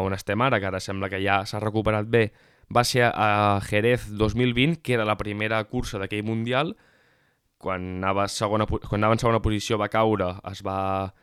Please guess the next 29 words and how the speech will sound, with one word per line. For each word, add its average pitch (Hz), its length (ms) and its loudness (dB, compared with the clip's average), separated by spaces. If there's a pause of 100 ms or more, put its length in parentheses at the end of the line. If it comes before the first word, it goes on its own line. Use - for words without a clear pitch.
(320)
trencar 113 400 0
el 110 100 0
braç 113 560 2
de 107 140 -2
forma 110 260 0
bastant 107 340 -2
greu 107 300 2 (720)
i 107 80 -6
això 104 160 -4
el 98 40 -2
va 101 80 -2
tenir 98 220 -2
apartat 95 320 -4
bastant 104 320 -6
de 101 80 -2
temps 117 460 -4
i 98 100 -2
des 92 160 -2
d'aquella 95 320 -2
època 95 380 0 (340)
que 113 140 -2
no 110 80 0
ha - 20 -6
tornat 107 160 -2
a 104 60 0
guanyar 104 240 2
un - 20 2
mundial 104 460 2
quan 110 240 0